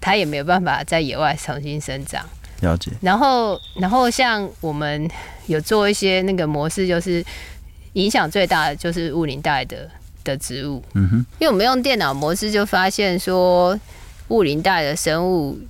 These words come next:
Speaker 1: 好像比较容易受害，因为大部分在雾林带的生物在一百年后都环境都不适合它。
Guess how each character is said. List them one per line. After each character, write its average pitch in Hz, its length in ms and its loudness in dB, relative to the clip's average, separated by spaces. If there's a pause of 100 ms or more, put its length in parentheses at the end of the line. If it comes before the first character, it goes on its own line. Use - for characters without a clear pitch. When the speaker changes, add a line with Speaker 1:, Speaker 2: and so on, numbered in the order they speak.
Speaker 1:
好 143 180 0
像 240 240 2
比 160 80 -8
较 190 140 4
容 170 200 2
易 190 60 2
受 185 240 4
害， 180 180 4
因 180 60 0
为 208 80 4
大 208 180 2
部 196 140 2
分 208 180 0
在 190 160 6
雾 202 60 2
林 175 140 0
带 175 140 4
的 180 60 2
生 165 240 -2
物 165 200 -2 (100)
在 185 220 2
一 190 100 -4
百 151 220 0
年 147 200 -4
后 170 320 0 (440)
都 180 200 4
环 156 200 0
境 185 160 2
都 175 120 2
不 180 120 -6
适 165 240 -4
合 156 100 -6 (100)
它。 135 240 -2